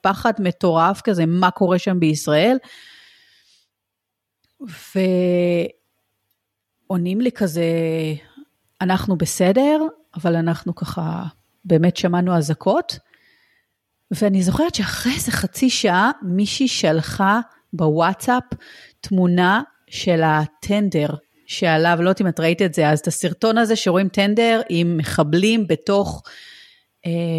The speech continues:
בתוך היישוב, ושהם מתחילים לירות, ואני, זה הדבר שהכי חקוק לי, כי אני זוכרת את זה, שאמרתי, "מה? מה קורה פה? מה זה הדבר הזה? מה, מה זה?"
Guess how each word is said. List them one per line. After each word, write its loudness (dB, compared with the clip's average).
בתוך 0
היישוב, 0
ושהם 0
מתחילים 0
לירות, 0
ואני, 0
זה -2
הדבר 0
שהכי -2
חקוק -4
לי, 2
כי -2
אני 0
זוכרת 0
את 0
זה, 0
שאמרתי, -4
"מה? 2
מה 2
קורה 0
פה? -2
מה 2
זה 0
הדבר 2
הזה? 2
מה, -2
מה 2
זה?" -2